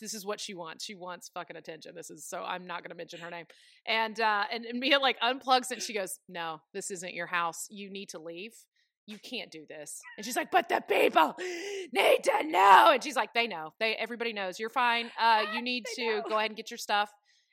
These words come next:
Speaker 1: And, um, you, Lace's husband's asleep right there behind that wall. So you need to just, like, you need to
Speaker 2: Absolutely not.
Speaker 1: Absolutely not.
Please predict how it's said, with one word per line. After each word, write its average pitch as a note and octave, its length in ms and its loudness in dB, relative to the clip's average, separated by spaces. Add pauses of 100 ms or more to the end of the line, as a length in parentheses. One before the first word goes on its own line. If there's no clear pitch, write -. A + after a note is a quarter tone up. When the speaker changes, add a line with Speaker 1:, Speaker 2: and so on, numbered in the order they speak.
(120)
Speaker 1:
And, G3+ 260 -4
um, F3+ 300 -4 (200)
you, G3 300 -12 (160)
Lace's A3 280 -6
husband's F3 320 -8
asleep E3 340 -10 (120)
right F#3 220 -4
there D3+ 240 -10 (840)
behind F#3 280 -4
that E3+ 140 -12
wall. E3 240 -8
So - 160 -8
you G3 200 -12
need G3 220 -12
to F3+ 100 -14
just, - 640 -14 (100)
like, E3+ 220 -8 (280)
you F#3+ 100 -14
need F3+ 100 -12
to D3+ 80 -12 (380)
Speaker 2:
Absolutely D#4 720 -4
not. - 160 -6
Speaker 1:
Absolutely F3 380 -4
not. D3+ 200 -12